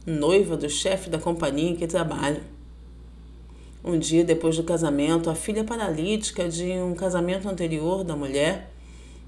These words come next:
que ela odiava, foi ao escritório.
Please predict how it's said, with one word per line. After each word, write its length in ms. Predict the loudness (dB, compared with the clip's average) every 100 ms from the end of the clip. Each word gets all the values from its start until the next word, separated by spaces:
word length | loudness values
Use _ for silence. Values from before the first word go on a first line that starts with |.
| -12
que 280 | 2 4 4
ela 260 | 2 0 0
odiava, 800 | 0 2 4 4 2 0 -4 -8 -18 -18 -18 -14
foi 380 | -8 0 2 4
ao 100 | 4
escritório. 720 | 2 -2 -2 0 0 -2